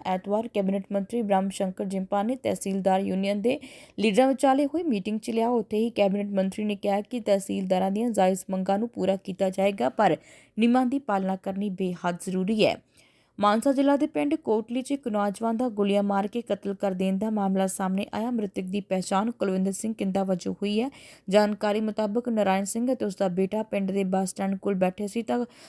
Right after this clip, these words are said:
ਸਾਹਮਣੇ ਤੋਂ ਕੁਲਵਿੰਦਰ ਸਿੰਘ ਕਿੰਦਾ ਆ ਰਿਹਾ ਸੀ ਤਾਂ ਆਉਂਦੇ ਹੀ ਪਹਿਲਾਂ ਉਸ ਨੂੰ ਘੇਰਾ ਪਾਇਆ ਗਿਆ, ਫਿਰ ਗੰਡਾਸੇ ਨਾਲ ਵਾਰ ਕੀਤੇ ਗਏ। ਇਸ ਤੋਂ ਬਾਅਦ ਨੌਜਵਾਨ ਨੇ ਪਿਸਟਲ ਨਾਲ ਛੇ ਫਾਇਰ ਕਰ ਦਿੱਤੇ, ਜਿਸ ਦੌਰਾਨ ਨੌਜਵਾਨ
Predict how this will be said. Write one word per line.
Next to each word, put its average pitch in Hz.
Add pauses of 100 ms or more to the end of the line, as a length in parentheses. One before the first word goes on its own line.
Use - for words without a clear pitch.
ਸਾਹਮਣੇ 214
ਤੋਂ 240
ਕੁਲਵਿੰਦਰ 208
ਸਿੰਘ 220
ਕਿੰਦਾ 202
ਆ 196
ਰਿਹਾ 196
ਸੀ 220
ਤਾਂ 254 (100)
ਆਉਂਦੇ 202
ਹੀ 214
ਪਹਿਲਾਂ 190
ਉਸ 190
ਨੂੰ 208
ਘੇਰਾ 190
ਪਾਇਆ 190
ਗਿਆ, 226
ਫਿਰ 208
ਗੰਡਾਸੇ 190
ਨਾਲ 196
ਵਾਰ 175
ਕੀਤੇ 214
ਗਏ। 240 (100)
ਇਸ 190
ਤੋਂ 202
ਬਾਅਦ 185 (460)
ਨੌਜਵਾਨ 202
ਨੇ 240
ਪਿਸਟਲ 208
ਨਾਲ 196
ਛੇ 240
ਫਾਇਰ 180
ਕਰ 185
ਦਿੱਤੇ, 202
ਜਿਸ 190
ਦੌਰਾਨ 190
ਨੌਜਵਾਨ 190